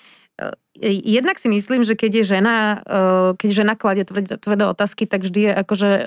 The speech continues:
beštia, harpia. To je akože už taký folklór, ktorý máme v našej spoločnosti. Ale dajme bokom teraz tieto genderovo-feministické témy.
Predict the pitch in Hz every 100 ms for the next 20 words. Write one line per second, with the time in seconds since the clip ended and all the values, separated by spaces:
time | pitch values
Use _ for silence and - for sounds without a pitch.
0 | 196 175 190 - 214 202 180 175 175 180
1 | 180 190 175 196 190 175 - 180 - 185
2 | 175 190 - 190 190 190 170 208 - 170
3 | 165 - 202 214 196 208 262 202 185 208
4 | 190 185 - 190 190 185 185 202 190 175
5 | 185 190 190 - - 208 - 165 185